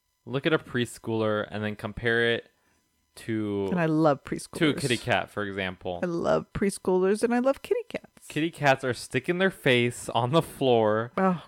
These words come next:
Speaker 2: God.
Speaker 1: sniffing around because they have no conception of germs. Well, preschoolers don't
Speaker 2: Are the
Speaker 1: have
Speaker 2: same.
Speaker 1: any
Speaker 2: Mm-hmm.
Speaker 1: conception of germs either.
Speaker 2: So preschoolers are kitty cats.
Speaker 1: Well,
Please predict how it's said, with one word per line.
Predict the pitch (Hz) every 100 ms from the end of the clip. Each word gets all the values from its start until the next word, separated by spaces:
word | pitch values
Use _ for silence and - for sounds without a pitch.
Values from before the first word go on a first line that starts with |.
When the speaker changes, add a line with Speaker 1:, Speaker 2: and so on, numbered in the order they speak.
| -
Speaker 2:
God. | - 135 113 120
Speaker 1:
sniffing | 143 165 175
around | 151 127 123 123
because | 117 127
they | 117
have | 127 123
no | 127 131
conception | 135 110 - 131 - - 117
of | 110 101 98
germs. | 123 131 95 90 92 - _ _ -
Well, | 110
preschoolers | - - 165 - - 123 113 110 110 -
don't | 113 113
Speaker 2:
Are | 170
the | 156
Speaker 1:
have | 131 117
Speaker 2:
same. | 151
Speaker 1:
any | 127 123 120 120 _ -
Speaker 2:
Mm-hmm. | 175
Speaker 1:
conception | 175 147 165 127
of | 117 110
germs | 117 113 113
either. | 107 131 131 107 - - _
Speaker 2:
So | - - 226
preschoolers | - 208 - 233 254
are |
kitty | 294 440 480
cats. | - 170 - - - - _ _ _ _ _ _ _ _ _ _ -
Speaker 1:
Well, | 120 120 113 110